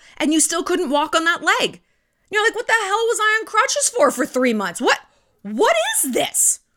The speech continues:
Right? You would be understandably very upset. But the body and the mind do not work in the same way when it comes to healing because, like I said, the mind is constantly introducing new possible trauma. The body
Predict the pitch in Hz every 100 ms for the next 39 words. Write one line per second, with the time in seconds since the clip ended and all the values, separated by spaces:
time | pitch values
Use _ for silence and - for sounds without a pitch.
0 | - 220 330 247 254 427 403 320 - 269
1 | 285 320 - 262 247 202 175 165 - _
2 | 165 175 175 233 247 202 175 170 - 170
3 | - - 180 - - _ _ _ - -
4 | _ _ _ 202 202 220 226 262 254 220
5 | 202 196 185 156 214 233 202 - 170 -
6 | 165 - - 165 175 202 160 156 165 -
7 | 139 139 - 156 160 143 135 143 - -
8 | 330 339 330 - - 180 202 208 185 170
9 | 165 175 190 214 202 - - 240 262 254
10 | 226 196 185 175 170 - 165 160 160 -
11 | 139 - - 135 - 78 - _ _ _
12 | 220 208 277 427 302